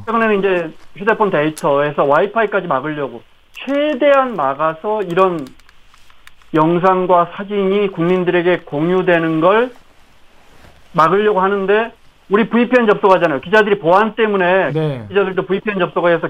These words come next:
Speaker 2: 맞아요.
Speaker 1: 하는데
Speaker 2: 맞아요.
Speaker 1: 회사에 없을 때는
Speaker 2: 음.
Speaker 1: 그 우회 접속을 통해서 미얀마 국민들이 지금 이 소식을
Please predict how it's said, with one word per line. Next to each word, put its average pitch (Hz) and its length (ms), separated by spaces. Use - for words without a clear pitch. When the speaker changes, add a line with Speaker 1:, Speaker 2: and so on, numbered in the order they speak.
Speaker 2:
맞아요. 139 400
Speaker 1:
하는데 139 420
Speaker 2:
맞아요. 120 420
Speaker 1:
회사에 202 380
없을 160 280
때는 143 200
Speaker 2:
음. 123 380
Speaker 1:
그 208 80
우회 208 560
접속을 208 560
통해서 208 640
미얀마 190 300
국민들이 180 400
지금 165 180
이 180 80
소식을 196 580